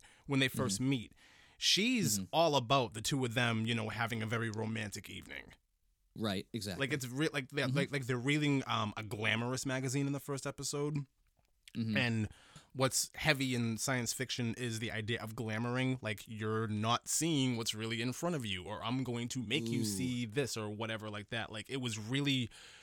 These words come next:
Speaker 1: it was really
Speaker 2: Mm.
Speaker 1: weird. Like, I'm on your side, too. I absolutely think she's just a part of this world, but I think she knows a little bit more than meets the eye, which is, you know, part of the reason
Speaker 2: Oh, of
Speaker 1: why I wanna
Speaker 2: course.
Speaker 1: meet Ralph. But she was
Speaker 2: Of course.
Speaker 1: just,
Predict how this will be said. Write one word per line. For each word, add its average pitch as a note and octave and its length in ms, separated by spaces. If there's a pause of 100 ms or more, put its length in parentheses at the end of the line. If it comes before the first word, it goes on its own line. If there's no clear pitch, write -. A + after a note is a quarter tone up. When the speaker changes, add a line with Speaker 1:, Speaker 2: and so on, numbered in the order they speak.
(180)
Speaker 1:
it D#3 80
was B2+ 180
really C#3 280
Speaker 2:
Mm. F#2+ 200
Speaker 1:
weird. G#2 380 (180)
Like, C#3 160
I'm C3+ 140
on F3+ 260
your C#3+ 100
side, A#2 340
too. A2 320
I A2+ 180 (100)
absolutely C3 520
think A2+ 300
she's A2 280
just - 200
a - 40
part A#2 220
of G2+ 80
this G#2+ 180
world, G#2+ 320
but G#2+ 120
I A2 60
think C3+ 280
she C#3 200
knows A#2+ 380
a A2+ 40
little G#2+ 200
bit G#2+ 120
more G#2+ 300
than G2+ 160
meets G2+ 200
the G2+ 160
eye, F#2 160
which F#2+ 200
is, G2+ 200 (120)
you B2 100
know, G2+ 120
part G#2 160
of G2 60
the F#2+ 60
reason G2 260
Speaker 2:
Oh, D#3 40
of A2+ 80
Speaker 1:
why F2+ 60
I - 20
wanna G2 160
Speaker 2:
course. G2 140
Speaker 1:
meet G2+ 160
Ralph. F#2 360 (420)
But A#2+ 220
she E3+ 240
was D3+ 180
Speaker 2:
Of A#2 60
course. A2+ 240 (180)
Speaker 1:
just, D#3+ 140